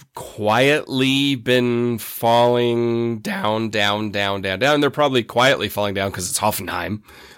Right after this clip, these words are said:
Honestly, <laughs> nobody really pays much attention to them. Once Nagelsmann leaves, no one's gonna be paying attention to them again. Um, the, because obviously there seems to be some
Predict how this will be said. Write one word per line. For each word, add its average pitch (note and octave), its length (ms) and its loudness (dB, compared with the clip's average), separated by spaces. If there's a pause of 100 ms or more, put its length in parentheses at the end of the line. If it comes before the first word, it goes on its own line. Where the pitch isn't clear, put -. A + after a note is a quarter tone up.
Honestly, G2+ 460 0
<laughs> F#2 160 -4
nobody G#2+ 320 0
really G#2 260 -2
pays G2+ 400 -2
much G2 240 -4
attention G#2 380 -4
to F#2 80 -2
them. F#2+ 260 -2
Once G2+ 240 0
Nagelsmann G2+ 540 0
leaves, A#2 340 2 (300)
no C3 160 6
one's C3+ 180 6
gonna A2+ 160 -2
be G2+ 140 -4
paying G2+ 280 -2
attention F#2 380 -6
to F#2 60 -6
them F2+ 160 -8
again. F2+ 340 -8 (540)
Um, G#2 680 -4 (280)
the, A2+ 920 -2
because B2 260 0
obviously B2 640 0 (520)
there A#2 180 2
seems C#3+ 420 2
to - 80 -6
be C3 140 0
some A#2+ 580 0